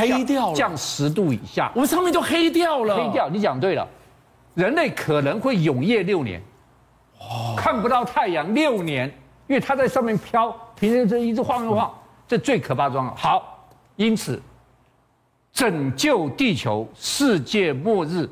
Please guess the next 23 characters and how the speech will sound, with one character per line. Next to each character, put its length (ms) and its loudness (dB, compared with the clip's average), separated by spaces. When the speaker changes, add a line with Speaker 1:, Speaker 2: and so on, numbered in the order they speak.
Speaker 2:
的 80 2
任 300 2
务 120 -2
落 120 2
在 80 0
谁 220 -2
手 180 -4
上？ 160 -2
Speaker 1:
谁？ 380 0
Speaker 2:
拉 160 -2
萨。 200 -6
Speaker 1:
能 320 4
救 480 2
吗？ 160 -2
你 100 -2
怎 140 0
么 80 2
救 300 2
呢？ 240 -6
Speaker 2:
拉 220 2
萨 200 -2
现 180 -4
在 220 -2